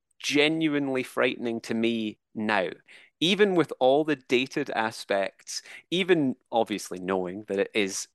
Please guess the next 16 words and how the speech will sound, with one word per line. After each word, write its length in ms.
a 100
mockumentary, 640
that 120
it 140
is 220
fictional. 640
I 160
still 340
find 560
so 600
many, 760
uh, 320
moments 920
in 220
this 260
film 520